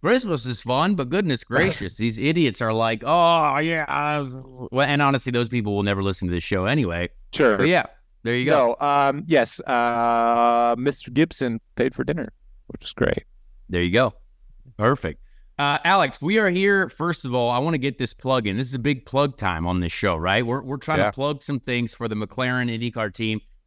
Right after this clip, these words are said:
Speaker 1: Great
Speaker 2: Sure are.
Speaker 1: communication with those folks. Uh, Arrow McLaren IndyCar, whatever it is. Uh, Zach Brown, great man. Uh, what's coming here for the McLaren team? There, there's obviously some exciting livery announcements, paint schemes, whatever you wanna call them.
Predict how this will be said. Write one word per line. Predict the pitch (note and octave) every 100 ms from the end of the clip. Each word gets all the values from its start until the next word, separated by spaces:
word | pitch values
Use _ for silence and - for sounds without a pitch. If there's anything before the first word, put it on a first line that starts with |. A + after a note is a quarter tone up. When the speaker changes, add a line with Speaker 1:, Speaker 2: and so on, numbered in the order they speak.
| -
Speaker 1:
Great | A#2+
Speaker 2:
Sure | A#2
are. | G2
Speaker 1:
communication | B2+ B2+ B2+ A#2+ -
with | A2 G2+
those | A2+ A2
folks. | - A2 G#2+ - - - - G#2+
Uh, | G#2+
Arrow | B2+ D3+ D3
McLaren | C#3+ B2+ C#3+ C#3 C#3
IndyCar, | B2+ C3+ B2 C3+ B2+ B2+
whatever | B2+ B2+ A#2+
it |
is. | B2 B2+ A#2+ - - - _
Uh, | A2 A2+ A2+ A2
Zach | G#2 G#2+ C3 -
Brown, | - C3+ C3 B2+ B2 - _ -
great | C3 C3+
man. | C3+ B2+ B2 A#2+ - _ _
Uh, | A#2+ A#2+ A#2+ A#2+ A#2 A#2 - - _ - -
what's | C3+ A#2+ D#3+ A#3 -
coming | G3+ G3+ G3+
here | E3 E3+ D#3+
for | D#3
the |
McLaren | D3 C#3 D3+ D3 D3
team? | C3 D3 D3 C#3 C3+ A2+
There, | C#3+
there's | C#3 C#3 C3
obviously | E3+ F3 - C#3+
some | - C#3+
exciting | B2 - D3 C#3 C3
livery | B2+ A#2 A#2 A2
announcements, | G#2+ G2+ - G#2 F#2+
paint | - C3+ A#2+
schemes, | - B2+ A#2+ A#2
whatever | A2+ A#2
you | A#2+ B2
wanna | C#3
call | B2+ A#2 G#2+
them. | G#2+ G#2+ G#2